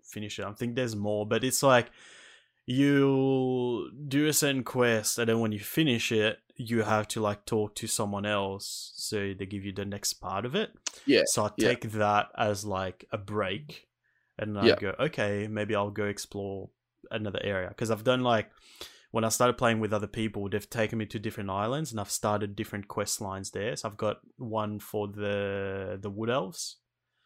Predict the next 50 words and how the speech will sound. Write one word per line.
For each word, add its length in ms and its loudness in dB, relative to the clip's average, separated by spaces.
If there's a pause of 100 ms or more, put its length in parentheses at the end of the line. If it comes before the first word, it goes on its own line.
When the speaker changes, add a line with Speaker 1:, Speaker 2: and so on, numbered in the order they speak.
(160)
Speaker 2:
Yep. 320 2
Speaker 1:
Um, 460 -6
and 100 -2
I 40 0
think, 200 -4
yeah, 140 2
that's 180 -2
what 120 2
I 20 2
was 140 -2
doing 200 -2
on 140 -4
Thursday 380 -6
night. 340 -8
I 40 0 (220)
was 100 4
Speaker 2:
Ah, 20 4
Speaker 1:
like, 140 4
"Oh, 40 6
I'm 160 6
Speaker 2:
okay. 60 -2
Speaker 1:
gonna 120 2
continue 500 -6
that 220 0
for 200 -6
a 40 -4
bit." 400 -4
And 120 -10
I 60 -4
did 140 -8
Speaker 2:
Yeah. 100 2
Speaker 1:
that, 80 2
and 60 -6
I 40 -8
was 100 -10
like, 100 -8
"Ah, 240 -6
this 140 -10
is 80 -16
fucking 240 -18
sick." 380 -12 (640)
Speaker 2:
Yeah. 180 4 (460)
Ah, 680 2 (120)
cool. 420 0 (300)
Speaker 1:
Yeah, 280 -10 (180)
it's 180 -10
great. 240 -8 (200)
It's 80 -16
good 160 -12
fun. 280 -8